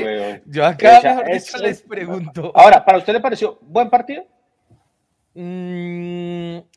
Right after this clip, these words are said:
Speaker 2: es que
Speaker 1: ¿Sí o no?
Speaker 2: estábamos discutiéndolo,
Speaker 1: Juéguesela.
Speaker 2: estábamos discutiéndolo. Eh, yo creo que dentro de un buen partido hay que saber sufrir.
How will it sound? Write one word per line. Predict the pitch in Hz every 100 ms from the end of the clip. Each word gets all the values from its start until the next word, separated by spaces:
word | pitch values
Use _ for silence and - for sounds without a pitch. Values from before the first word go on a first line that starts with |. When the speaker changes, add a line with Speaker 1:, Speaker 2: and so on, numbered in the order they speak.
| _ _ -
Speaker 2:
es | 180 -
que | -
Speaker 1:
¿Sí |
o |
no? | 294
Speaker 2:
estábamos | 190 208 226 220
discutiéndolo, | 233 - 202 135 185 170 135
Speaker 1:
Juéguesela. | 117 98 _ _
Speaker 2:
estábamos | - 151 160 170
discutiéndolo. | 180 175 143 147 131 107 98 -
Eh, | 139 143 135
yo | 151
creo | 143 202
que | 202 208 208 _ _ _ _ -
dentro | 139 165 165 143 165 160
de | 160
un | 156 170 165
buen | 208 196
partido | 185 180 202 202 214 -
hay | - 147 151
que | - 170 170 170
saber | - - 160 147 135 127
sufrir. | 139 151 117